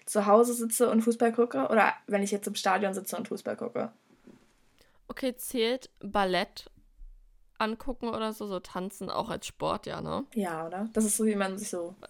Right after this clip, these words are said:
Speaker 1: Turniere von Reitenleuten anguckt, oder? Ich würd sagen, schon.
Speaker 2: Ja, das guck ich mir eigentlich auch ganz gerne. Oder wenn die, ähm,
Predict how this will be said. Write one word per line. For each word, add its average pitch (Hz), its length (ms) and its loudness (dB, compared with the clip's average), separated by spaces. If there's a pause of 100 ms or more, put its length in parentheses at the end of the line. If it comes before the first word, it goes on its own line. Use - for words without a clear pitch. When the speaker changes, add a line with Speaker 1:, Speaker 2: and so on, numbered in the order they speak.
(340)
Speaker 1:
Turniere 196 420 0
von 196 160 -8
Reitenleuten 180 800 -2
anguckt, 180 360 -8
oder? 185 220 -2 (500)
Ich - 80 -20
würd 185 100 -4
sagen, 165 240 -2
schon. - 140 -4
Speaker 2:
Ja, 180 100 0
das 208 140 -8
guck 277 80 -12
ich - 80 -14
mir 208 80 -4
eigentlich 190 160 -4
auch 185 80 -4
ganz 185 140 -6
gerne. 185 160 -4
Oder 262 380 2 (360)
wenn 220 220 0
die, 202 340 -2
ähm, 180 580 -2